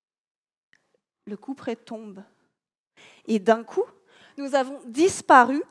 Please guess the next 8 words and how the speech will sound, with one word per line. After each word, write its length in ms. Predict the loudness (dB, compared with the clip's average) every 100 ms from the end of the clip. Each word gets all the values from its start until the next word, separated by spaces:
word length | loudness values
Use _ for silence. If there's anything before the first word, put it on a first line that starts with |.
| -14 -6
au 140 | -6
profit 580 | -8 -12 -12 -10 -10 -10 -14 -6
des 120 | 2
garçons. 460 | 2 2 -10 -18 -20 _ _ _ _ _ _ _ _ _ _ _ _ _ _ _ _ -14
Nous 100 | -8
n'existions 680 | -8 -10 -16 -18 -18 -18 -18
plus. 280 | -16 -18 -18 -20 _ _ _ _ _ -18
Je 260 | -12 -4